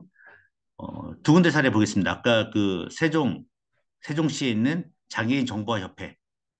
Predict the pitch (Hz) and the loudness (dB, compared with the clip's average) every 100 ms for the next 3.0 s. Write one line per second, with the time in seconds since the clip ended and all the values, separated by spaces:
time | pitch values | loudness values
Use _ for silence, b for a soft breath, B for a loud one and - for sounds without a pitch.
0 | _ _ _ _ _ _ _ _ _ _ | _ _ _ _ _ _ _ _ _ _
1 | _ _ _ _ - 101 120 95 - b | _ _ _ _ -10 -2 0 -2 -8 b
2 | b b b _ - 82 80 78 - 87 | b b b _ -10 -8 -8 -10 -14 -18